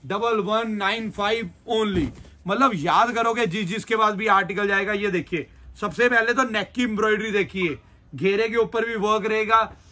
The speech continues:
पिंक कलर की बॉटम और डिजिटल रहने वाला फुल प्योर का दुपट्टा प्यारा सा, सिर्फ और सिर्फ ग्यारह सौ पचानवे, डबल वन नाइन फ़ाइव only।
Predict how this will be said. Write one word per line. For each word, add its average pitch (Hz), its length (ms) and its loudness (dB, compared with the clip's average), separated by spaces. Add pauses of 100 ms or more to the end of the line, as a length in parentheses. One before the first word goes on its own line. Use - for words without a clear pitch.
पिंक 220 260 -6
कलर 226 200 0
की 220 180 -6
बॉटम 185 480 -2 (420)
और 247 160 -2
डिजिटल 226 500 -2
रहने 226 300 -2
वाला 226 260 0
फुल 220 260 -2
प्योर 214 260 0
का 233 160 4
दुपट्टा 185 500 0
प्यारा 175 440 0
सा, - 200 -10 (500)
सिर्फ 233 440 0
और 220 200 0
सिर्फ 254 520 2 (320)
ग्यारह 220 460 2
सौ 214 160 -2 (240)
पचानवे, 220 640 -2 (400)
डबल 208 420 0
वन 220 320 0
नाइन 214 400 0
फ़ाइव 226 420 -2 (200)
only। 196 360 0